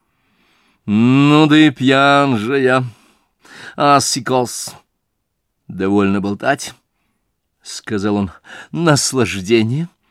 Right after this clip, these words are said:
"Еще бы вам-то не ощущать наслаждения!" — вскрикнул Раскольников, тоже вставая. "Разве для исшаркавшегося развратника рассказывать о таких похождениях,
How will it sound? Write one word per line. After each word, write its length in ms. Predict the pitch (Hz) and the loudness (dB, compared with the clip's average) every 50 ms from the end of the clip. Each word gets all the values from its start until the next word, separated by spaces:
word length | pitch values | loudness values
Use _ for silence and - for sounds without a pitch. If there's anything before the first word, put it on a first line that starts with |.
| _ _ _ _ _ _ _ _ _ _ _ _ _ _ _ _ _ _ - | _ _ _ _ _ _ _ _ _ _ _ _ _ _ _ _ _ _ -16
"Еще 540 | 107 - 101 - - - - - 139 139 135 | -14 -12 -12 -12 -12 -12 -10 -6 -4 -2 -2
бы 200 | 120 113 107 107 | 0 0 0 2
вам-то 360 | 110 131 143 135 107 - - | 2 0 0 -2 -4 -4 -4
не 120 | 104 104 104 | -4 -2 -2
ощущать 760 | 101 95 - - - 101 92 - - - 131 131 113 - - | -2 -4 -6 -10 -12 -12 -12 -10 -10 -8 -6 -6 -6 -6 -4
наслаждения!" — 960 | 104 101 95 - - 110 107 101 95 90 92 117 139 143 139 135 127 120 107 | -4 -4 -4 -4 -4 -4 -2 -2 -2 -2 0 2 2 2 2 2 2 2 0
вскрикнул 580 | 98 - - - - 110 113 - - 107 104 101 | 0 -4 -10 -12 -10 -10 -10 -8 -6 -4 -2 -2
Раскольников, 720 | 104 104 - - - - 127 117 113 110 104 - 101 - | -2 -2 -4 -6 -6 -4 -2 -2 -2 -2 -4 -6 -10 -10
тоже 240 | - - 123 104 98 | -8 -6 -6 -6 -6
вставая. 540 | 95 - - - 110 104 104 104 101 95 - _ _ _ _ _ _ - - - - _ | -8 -10 -10 -6 -4 -2 -2 -2 -2 -4 -6 _ _ _ _ _ _ -20 -20 -20 -20 _
"Разве 540 | - 98 101 123 151 156 143 131 139 147 143 | -6 -2 0 0 2 2 0 2 0 0 0
для 340 | 131 139 147 147 147 143 139 | 0 0 2 4 4 4 2
исшаркавшегося 1160 | 117 - - - - - 139 147 160 151 131 - - 156 131 - - - 151 147 - - 143 | 2 -2 -6 -6 -4 -2 0 0 0 0 -2 -4 -6 -6 -6 -6 -6 -4 -4 -4 -2 0 0
развратника 920 | 135 139 127 110 104 110 120 139 156 165 160 - - 151 143 131 - 135 117 | 0 0 0 -2 -2 0 2 2 2 0 -2 -4 -4 -4 -4 -2 0 0 0
рассказывать 840 | 113 117 107 - - - - 123 143 160 147 139 143 143 127 - _ - - - - - | 0 0 -2 -6 -8 -4 -2 0 0 2 2 2 0 -2 -2 -6 _ -20 -20 -20 -16 -6
о 120 | - 143 131 | -4 -2 0
таких 400 | - 131 - - 160 165 - - | 0 -2 0 0 0 0 0 -2
похождениях, 1120 | - 147 135 - 135 123 110 104 92 92 110 135 160 165 165 160 160 151 123 - - | -4 -2 0 0 0 0 -2 -4 -4 0 2 2 4 4 2 2 2 2 0 0 -4